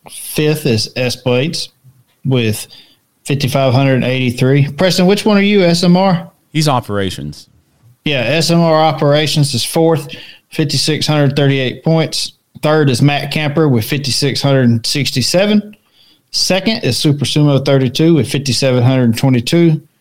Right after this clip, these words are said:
Speaker 1: So first with fifty-nine hundred thirteen.
Speaker 2: Oh, boy. It would take a miracle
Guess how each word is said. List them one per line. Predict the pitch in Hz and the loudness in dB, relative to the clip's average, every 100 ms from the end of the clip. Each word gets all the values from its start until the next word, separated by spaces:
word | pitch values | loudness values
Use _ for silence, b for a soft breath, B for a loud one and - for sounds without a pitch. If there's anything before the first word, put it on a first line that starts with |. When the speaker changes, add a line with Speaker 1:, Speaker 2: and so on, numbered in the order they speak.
| _ _ _ _ | _ _ _ _
Speaker 1:
So | 120 104 | -4 -2
first | - 180 175 - - 139 | 0 0 0 -2 -6 -2
with | 127 117 | 0 0
fifty-nine | 160 143 147 147 139 | -2 0 2 2 2
hundred | 139 139 127 120 | 4 4 2 0
thirteen. | 123 - 117 107 - _ _ _ | -2 -2 -6 -6 -12 _ _ _
Speaker 2:
Oh, | 92 98 | -8 -8
boy. | 95 95 90 | -6 -6 -6
It | 123 | -6
would | 139 143 | -6 -4
take | 139 | -4
a | 123 | -2
miracle | 113 127 120 98 104 98 | -2 0 -2 -4 -4 -6